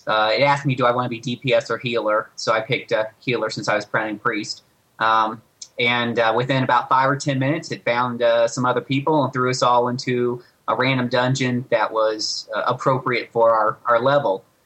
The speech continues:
And it was a really good group we ran through. I gained half a level in about half an hour. And what's really neat is if you, if you tell Warcraft that you're willing to play a random dungeon rather than picking out a specific dungeon, uh,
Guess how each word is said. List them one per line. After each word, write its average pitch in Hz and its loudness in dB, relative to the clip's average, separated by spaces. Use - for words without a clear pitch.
And 117 0
it 113 -2
was 131 0
a - 0
really 147 4
good 139 2
group 170 0
we 131 0
ran 131 -2
through. 151 2
I 135 2
gained 120 -4
half 127 0
a 127 0
level 127 2
in 135 0
about 120 0
half 127 -4
an 117 -6
hour. 131 0
And 131 0
what's 139 -2
really 170 4
neat 156 2
is 143 -2
if 139 -4
you, 139 2
if 139 0
you 135 2
tell 190 2
Warcraft 156 0
that 139 -4
you're 139 2
willing 147 2
to 135 -2
play 139 0
a 117 2
random 147 0
dungeon 127 -2
rather 127 2
than 123 -8
picking 135 -4
out 117 0
a 117 -2
specific 160 -6
dungeon, 110 -4
uh, 113 0